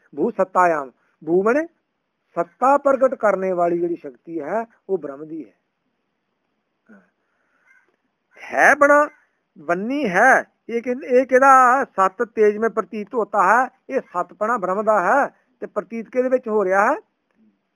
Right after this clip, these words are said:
ਤੇਜ ਵਿੱਚ। ਸਾ ਨਿਸ-, ਅਹ, ਨਿਸਤਤਵਾਤ, ਵਹ ਤੇਜ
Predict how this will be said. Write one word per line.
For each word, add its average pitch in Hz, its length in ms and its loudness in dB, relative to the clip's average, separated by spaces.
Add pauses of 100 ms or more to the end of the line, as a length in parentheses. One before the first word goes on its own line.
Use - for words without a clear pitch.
(200)
ਤੇਜ 147 260 -10
ਵਿੱਚ। 127 540 -16 (760)
ਸਾ 208 160 6
ਨਿਸ-, 240 340 -2
ਅਹ, 196 580 -6
ਨਿਸਤਤਵਾਤ, 196 1080 -2 (640)
ਵਹ 240 500 8
ਤੇਜ 220 440 2